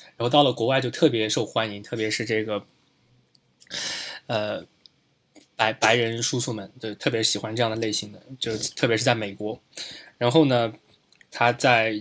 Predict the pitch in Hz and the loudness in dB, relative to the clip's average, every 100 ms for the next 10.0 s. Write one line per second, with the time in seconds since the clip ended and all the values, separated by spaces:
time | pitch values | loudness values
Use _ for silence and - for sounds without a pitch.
0 | - 104 98 123 135 131 _ _ - 135 | -6 -4 2 2 2 -2 _ _ -20 -10
1 | - 170 120 104 - 117 - - - - | 2 2 2 -2 -2 -2 -4 -6 -20 -20
2 | - _ - - 110 123 113 107 101 - | -20 _ -6 0 2 4 2 2 -4 -10
3 | _ 110 117 117 117 117 110 - _ 123 | _ 0 2 4 2 -2 -8 -14 _ -10
4 | 110 107 131 117 107 107 120 113 117 - | -8 -6 -4 -4 -4 -4 -2 -2 -2 -2
5 | 123 117 123 123 131 131 147 170 107 - | -2 -2 -2 -2 0 0 2 2 2 -6
6 | _ _ _ _ _ _ _ _ - 147 | _ _ _ _ _ _ _ _ 0 2
7 | 147 190 180 123 107 135 131 135 139 107 | 4 4 4 4 0 0 2 2 2 -2
8 | 98 107 - _ - - - - - - | -6 -10 -14 _ -20 -20 -20 -20 -20 -20
9 | _ - 110 123 117 - 123 110 107 | _ -4 0 0 2 4 4 4 0